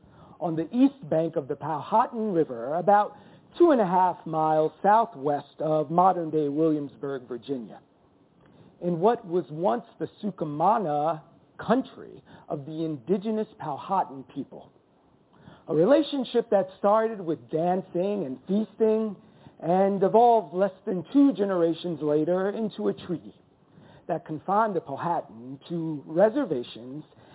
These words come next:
and required the declining indigenous community to pay yearly tribute to the English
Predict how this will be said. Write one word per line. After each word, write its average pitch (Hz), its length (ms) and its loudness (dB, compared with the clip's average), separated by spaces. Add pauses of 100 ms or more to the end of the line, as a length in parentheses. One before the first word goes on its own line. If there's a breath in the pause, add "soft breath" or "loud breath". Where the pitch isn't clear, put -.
(140 loud breath)
and 196 180 2
required 240 680 0
the 175 80 -2
declining 240 800 -2
indigenous 190 680 -2
community 127 600 -4 (320 loud breath)
to 208 80 4
pay 185 340 2 (140)
yearly 269 540 2
tribute 262 460 0 (360 soft breath)
to 233 80 2
the 240 100 0
English 160 420 -2